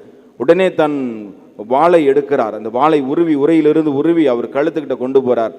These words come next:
அப்ப அந்த குருவானவர் சிரித்து கொண்டே சொன்னாராம், "அரசே, இப்பொழுது நீர் நரகத்தினுடைய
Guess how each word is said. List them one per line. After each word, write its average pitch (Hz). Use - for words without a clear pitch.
அப்ப 113
அந்த 113
குருவானவர் 127
சிரித்து 127
கொண்டே 120
சொன்னாராம், 117
"அரசே, 123
இப்பொழுது 131
நீர் 139
நரகத்தினுடைய 139